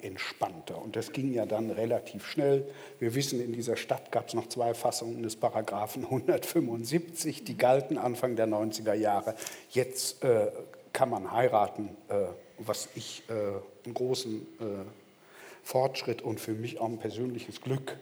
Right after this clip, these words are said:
äh, finde, dass das möglich ist. Wir sind ja so im Grunde die Ersten historisch,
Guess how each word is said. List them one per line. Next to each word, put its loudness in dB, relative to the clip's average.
äh, 0
finde, 0
dass 2
das -2
möglich 2
ist. -2
Wir -2
sind -6
ja 0
so -8
im -4
Grunde 0
die -2
Ersten -4
historisch, -10